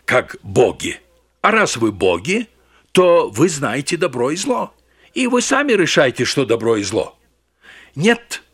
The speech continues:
абсолютизма. Мораль зависит от обстоятельства. Если тебе это приятно и нравится, это одобряется. А зло и грех — это просто иллюзия. Это и есть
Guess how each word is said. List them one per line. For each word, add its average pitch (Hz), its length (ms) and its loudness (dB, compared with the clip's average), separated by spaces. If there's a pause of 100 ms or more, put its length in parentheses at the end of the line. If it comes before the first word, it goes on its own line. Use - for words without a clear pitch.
(160)
абсолютизма. 165 960 -2 (280)
Мораль 180 460 2
зависит 185 640 0
от 165 240 -2
обстоятельства. - 1000 -4 (280)
Если 170 300 2
тебе 160 280 0
это 170 200 0
приятно 226 520 -4
и 110 120 -4
нравится, 202 640 -2 (380)
это 175 340 2 (100)
одобряется. 147 840 0 (300)
А 131 160 2
зло 254 320 0
и 247 80 -2
грех — 208 420 0 (260)
это - 280 0
просто 160 480 0 (120)
иллюзия. 117 640 0 (1000)
Это 170 280 2
и 131 180 -4
есть 135 500 0